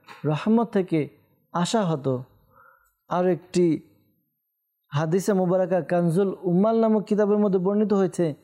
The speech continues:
যে ব্যক্তি আহলে বাইতের প্রতি শত্রুতা ও হিংসা পোষণ করবে, তাকে কিয়ামতের দিন হাউজে কাউসার থেকে আগুনের চাবুক দ্বারা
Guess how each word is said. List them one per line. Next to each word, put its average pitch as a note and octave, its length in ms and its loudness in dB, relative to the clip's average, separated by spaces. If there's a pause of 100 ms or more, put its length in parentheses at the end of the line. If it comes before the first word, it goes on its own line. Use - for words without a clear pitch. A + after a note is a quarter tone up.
(440)
যে F#3+ 180 2
ব্যক্তি F#3 440 0 (100)
আহলে G3+ 340 2
বাইতের F#3 460 0
প্রতি G3 440 0 (380)
শত্রুতা G#3+ 720 -2 (160)
ও F3 80 0
হিংসা F#3 440 0
পোষণ F#3+ 380 -2
করবে, F3 400 0 (580)
তাকে E3 320 0
কিয়ামতের G3 640 0
দিন F3 240 0 (400)
হাউজে G3 400 0
কাউসার G3 380 0
থেকে F3+ 420 0 (460)
আগুনের F#3+ 560 0
চাবুক G3+ 340 0
দ্বারা F3 360 0